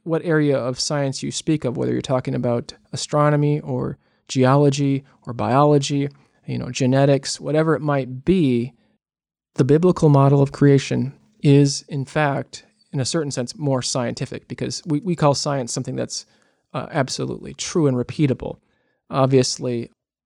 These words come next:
again, when we talk about creation, nobody was there. Uh, but, you know, luckily for us, God was, and he records what happened for us in the pages of Holy Scripture. So this is what,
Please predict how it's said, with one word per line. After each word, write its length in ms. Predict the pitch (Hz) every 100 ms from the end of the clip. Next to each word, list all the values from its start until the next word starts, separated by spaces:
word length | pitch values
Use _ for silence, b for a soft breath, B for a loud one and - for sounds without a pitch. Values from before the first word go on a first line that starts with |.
| _
again, 300 | 139 131 123
when 100 | 117
we 80 | 120
talk 220 | 117 127
about 240 | 120 117 -
creation, 640 | - 143 135 135 - 131
nobody 320 | 123 117 110
was 200 | 117 120
there. 280 | 175 202 220 _ _ _ _ -
Uh, 240 | 156 156
but, 240 | 147 151 - _
you 120 | - 170
know, 100 | 147
luckily 460 | 165 196 196 185
for 240 | 151 156 190
us, 420 | 220 185 - - 175
God 300 | 160 160 160
was, 500 | 165 190 110 - - -
and 240 | 147 135 127
he 140 | 156
records 600 | 147 143 151 147 135 131
what 140 | 139
happened 500 | 131 139 123 131 127
for 460 | - - 151 139 135
us 320 | 135 - - -
in 400 | 143 131 127 131 _ _
the 60 | -
pages 360 | 131 120 120
of 80 | 131
Holy 240 | - 131 139
Scripture. 560 | - 143 - - - _ _ _ _ _ _ _ _ _ _ _
So 380 | - 202 180 - 165 226
this 200 | 226 226
is 120 | 202
what, 280 | 196 196